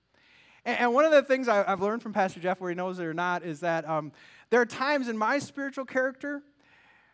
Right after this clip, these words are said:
when I can draw all the chaos and all the bad and all the dysfunction and think it's my fault. Have you ever been there?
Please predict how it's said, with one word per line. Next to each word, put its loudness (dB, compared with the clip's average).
when 2
I 4
can -4
draw 4
all 4
the 2
chaos 0
and -2
all 2
the 0
bad 2
and -2
all 2
the -2
dysfunction -6
and -4
think -2
it's -8
my 4
fault. 0
Have -6
you 2
ever -2
been 2
there? 0